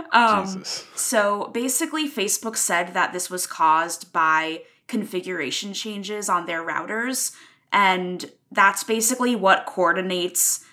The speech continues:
Speaker 1: traffic between data centers. Facebook posted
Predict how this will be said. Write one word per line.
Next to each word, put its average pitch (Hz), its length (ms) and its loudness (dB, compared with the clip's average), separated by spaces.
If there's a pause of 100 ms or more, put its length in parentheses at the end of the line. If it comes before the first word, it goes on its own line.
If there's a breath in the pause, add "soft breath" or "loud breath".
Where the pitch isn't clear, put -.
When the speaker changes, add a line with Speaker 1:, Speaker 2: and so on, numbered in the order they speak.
(160 soft breath)
Speaker 1:
traffic 175 680 2
between 170 840 -4
data 147 280 2
centers. 185 800 0 (260 loud breath)
Facebook 190 800 2 (160)
posted 175 840 2